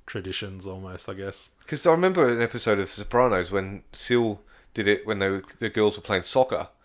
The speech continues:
Speaker 2: He's run onto the field and he starts doing,
Speaker 1: <laughs>
Speaker 2: doing the whole kicking dirt thing. And I was like, "What the fuck are you doing, you weirdo?"
Speaker 1: Like, like, maybe it's the gravest insult you can put on an umpire without actually having grounds to get ejected from the game.
Speaker 2: <sighs> Yeah, well, I guess it's better than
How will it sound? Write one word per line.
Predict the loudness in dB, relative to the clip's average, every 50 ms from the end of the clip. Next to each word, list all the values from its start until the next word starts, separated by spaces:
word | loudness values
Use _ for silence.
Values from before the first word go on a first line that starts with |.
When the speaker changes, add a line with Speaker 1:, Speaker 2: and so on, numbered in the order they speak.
| _ _ _ _
Speaker 2:
He's | -8 -8 -8 -12 -6 0
run | 2 2 2
onto | 2 0 -2 -8
the | -8
field | -4 -4 -4 -4 -4
and | -6
he | -8
starts | -8 -2 -2 -2 -2 -2 -10 -20 -4 _ 0
doing, | 0 2 6 8 8 8 8 8 6
Speaker 1:
<laughs> | 6 6 6 2 2
Speaker 2:
doing | 6 6 6 6
the | 6
whole | 6 6 4
kicking | 2 -2 -6 -2 -2 -2 -2 4
dirt | 6 6 6 6 4
thing. | 0 -2
And | 0 0
I | -2
was | -2 -4
like, | -6 -6 -4
"What | -4 -6 -6
the | -6
fuck | -10 -10 -10 -10 -6 -6
are |
you | -6
doing, | -4 -2 -2 -2 -2 -4
you | -4
weirdo?" | -2 -2 0 2 0 0 0 -2 -8
Speaker 1:
Like, | -12 -12 -12 -10 -10
like, | -10 -10 -8 -8
maybe | -4 -2 0 0 0
it's | -2 -4 -6
the | -6 -6 -6 -4
gravest | -2 0 2 2 2 2 0 -2 -4
insult | -6 -6 -4 -4 -4 -4 -4 -6 -8
you | -12 -10
can | -8 -8 -10 -8 -10 -10 -12 -14 -16 _ _ _ _ _
put | 0 0 0
on | 0 0
an | -2
umpire | -4 -6 -4 -2 -2 -2 0 -2 -2
without | -4 -4 -4 -4 -4 -6 -6 -8
actually | -6 -6 -4 -6 -6 -6 -8 -10 -10 -12 -20 -20 -20 -20 -12
having | -8 -6 -6 -6 -6 -6
grounds | -6 -6 -6 -6 -6 -8 -8 -10
to | -10 -8
get | -8 -8 -8 -10 -16 -20 -20 _ -14
ejected | -10 -6 -6 -6 -6 -6 -10 -12 -10
from | -12 -10
the | -10 -8
game. | -8 -8 -8 -6 -8 -8 -10 -12 -12 -14
Speaker 2:
<sighs> | -16 -16 -18 -20 -20 -20 -20 -20 -20 -20 _ _ -16
Yeah, | -12 -8
well, | -4 -4 -4
I | -4 -4
guess | -6 -6 -6 -10
it's | -8
better | -6 -4 -4 -4
than | -4 -6 -8 -10 -12